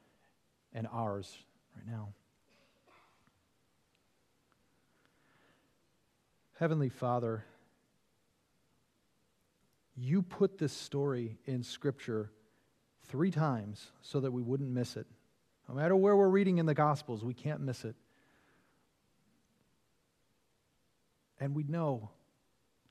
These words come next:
that you have the power and the authority,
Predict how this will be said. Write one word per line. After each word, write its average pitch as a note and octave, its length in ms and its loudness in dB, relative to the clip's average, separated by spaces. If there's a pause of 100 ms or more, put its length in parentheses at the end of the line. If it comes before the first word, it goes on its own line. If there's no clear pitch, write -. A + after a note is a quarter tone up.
(140)
that B2+ 140 -2
you C#3+ 240 -2
have B2+ 420 -2 (220)
the - 80 -12
power D#3 600 -2
and A2+ 100 -2
the A#2 100 0
authority, C#3 560 -4